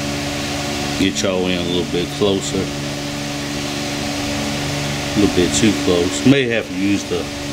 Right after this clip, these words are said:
overhead mount. This right here doesn't look bad at all.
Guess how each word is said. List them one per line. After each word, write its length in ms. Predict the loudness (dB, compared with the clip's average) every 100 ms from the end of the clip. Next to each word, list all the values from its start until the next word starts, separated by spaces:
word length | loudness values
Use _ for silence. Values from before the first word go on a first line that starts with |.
| -6 -6 -6 -2 2
overhead 460 | 2 4 2 2 2
mount. 260 | 2 0 -2 2
This 320 | 2 2 0
right 180 | 0 0
here 200 | 0 2
doesn't 480 | 2 4 2 2 2
look 100 | 2 2
bad 260 | 2 2
at 120 | 2 2
all. 300 | 2 2